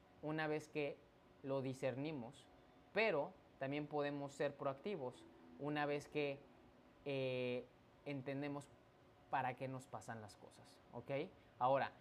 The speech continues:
el hábito de hacer más por aquello de lo que te pagan es uno de los principios que más me gustan, en donde la mayoría de las personas que comienzan desde abajo es lo que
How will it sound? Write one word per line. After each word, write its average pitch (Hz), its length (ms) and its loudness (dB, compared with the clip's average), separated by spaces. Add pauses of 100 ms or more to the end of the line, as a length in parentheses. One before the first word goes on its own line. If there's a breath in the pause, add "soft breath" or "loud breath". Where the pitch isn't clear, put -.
(280 loud breath)
el 147 160 8
hábito 254 320 8
de 233 60 8
hacer 190 280 6
más 180 500 0 (760)
por 156 160 6
aquello 165 380 6
de 165 100 6
lo 139 140 2
que 139 100 0
te 127 160 0
pagan 151 480 8 (840)
es - 340 -2 (120)
uno 175 180 -2
de 208 60 2
los 165 140 0
principios 147 560 -2
que 143 120 0
más 147 260 0
me 165 120 -4
gustan, 147 520 -2 (460 loud breath)
en 143 220 0
donde 147 640 4
la 156 140 2
mayoría 156 360 2
de 196 60 6
las 220 180 2
personas 160 420 -4
que 139 160 -4
comienzan 156 520 -2
desde 135 220 0
abajo 131 460 0 (300)
es 143 320 -4 (1800)
lo 151 260 2
que 147 320 2